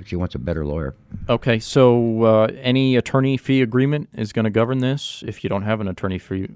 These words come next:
Speaker 2: agreement, you got this guy. Uh, you've gotta have a written fee agreement with an attorney in Texas for it to be enforceable, or you're definitely out 'cause it's, there's no agreement.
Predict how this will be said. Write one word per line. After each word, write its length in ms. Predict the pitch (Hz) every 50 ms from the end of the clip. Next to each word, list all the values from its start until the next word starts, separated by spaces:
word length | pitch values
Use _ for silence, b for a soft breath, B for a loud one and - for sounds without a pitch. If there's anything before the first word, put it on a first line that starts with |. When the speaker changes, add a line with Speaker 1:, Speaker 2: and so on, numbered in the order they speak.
| - -
Speaker 2:
agreement, 420 | 98 92 92 92 90 90 90 -
you 60 | - 87
got 220 | - - - -
this 180 | - - - -
guy. 300 | - 80 80 73 76 -
Uh, 140 | - - 98
you've 180 | 95 98 107 104
gotta 200 | 123 123 120 117
have 120 | 117 113
a 40 | 113
written 260 | 107 113 - - 110 110
fee 200 | - 113 113 113
agreement 360 | 104 113 110 110 110 110 110
with 120 | 110 -
an 80 | 113 107
attorney 460 | 101 - - 113 110 110 107 107 104
in 80 | 104 98
Texas 500 | - 104 101 - - - 110 104 98 -
for 140 | - - 104
it 80 | 95
to 80 | - 101
be 100 | - 98
enforceable, 680 | 95 87 - 135 131 123 - 135 120 123 123 123 123 b b b b b b b b b b b b b -
or 200 | 101 104 101 98
you're 120 | 87 85
definitely 400 | - - - - - 90 85 82
out 240 | 82 80 82 85 -
'cause 160 | - 104 -
it's, 160 | - - -
there's 240 | - - 85 78 -
no 100 | 90 92
agreement. 400 | 92 120 143 156 147 110 - -